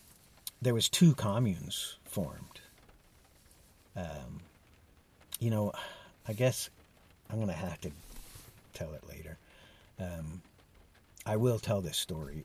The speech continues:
uh, like, it's the continuing story <laughs> of Hoagie, um, and my relationship with him. Anyway, here we go, another one, another one in the books. I got a song, it's a new song.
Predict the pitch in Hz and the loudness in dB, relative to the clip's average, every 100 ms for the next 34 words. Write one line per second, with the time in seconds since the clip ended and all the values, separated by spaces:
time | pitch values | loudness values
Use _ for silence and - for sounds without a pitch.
0 | - 85 - - 85 85 - 180 - 202 | -10 -10 -12 -14 -12 -10 -6 -4 -4 -2
1 | 101 - 110 85 85 - 85 95 135 107 | 0 2 2 0 -4 -6 -4 0 0 2
2 | 104 95 92 78 - - - - - - | 0 0 -2 -6 -8 -16 -18 -18 -20 -18
3 | - 92 90 87 85 92 - - _ - | -8 -6 -6 -6 -8 -8 -14 -20 _ -10
4 | - 92 87 85 80 87 - 80 67 - | -2 -2 -2 -4 -6 -4 -4 -6 -8 -10
5 | - 76 87 87 - - - - 170 151 | -12 -10 -10 -12 -18 -20 -8 6 12 12
6 | 139 139 131 - - - - - - 139 | 12 12 6 -4 -20 -20 -20 -8 6 10
7 | 151 143 131 131 131 135 127 120 120 120 | 12 12 12 12 12 10 8 6 6 4
8 | 113 - 113 113 113 117 117 104 113 110 | 2 -4 -2 2 2 4 4 4 2 4
9 | 113 104 120 110 - 110 113 110 110 104 | 4 6 6 4 4 4 4 2 2 4
10 | 107 104 107 104 104 104 104 | 4 2 2 2 2 2 0